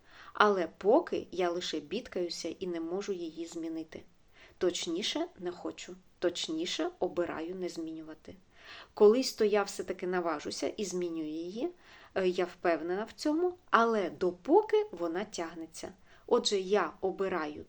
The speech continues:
те, чого я не змінюю. Поки що обираю.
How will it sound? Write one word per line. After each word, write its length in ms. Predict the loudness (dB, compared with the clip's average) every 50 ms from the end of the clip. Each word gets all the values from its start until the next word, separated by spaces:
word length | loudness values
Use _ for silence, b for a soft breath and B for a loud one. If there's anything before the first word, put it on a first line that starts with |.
| _ _
те, 260 | 2 4 4 4 2 -2 -8 -20 _ _ _ -6
чого 480 | -2 -2 -2 0 0 -2 -2 -2 -2 -6
я 300 | -8 -6 -4 -4 -4 -6 -6
не 180 | -6 -6 -6 -6
змінюю. 580 | -6 -6 -8 -6 -6 -8 -8 -10 -12 -12 -16 -18 b b b b b b -2
Поки 440 | 4 4 4 4 4 2 -2 -2 -2 -4
що 440 | -10 -16 -14 -10 -6 -6 -6 -6 -8 -10 -10
обираю. 540 | -8 -8 -6 -6 -8 -8 -10 -12 -12 -14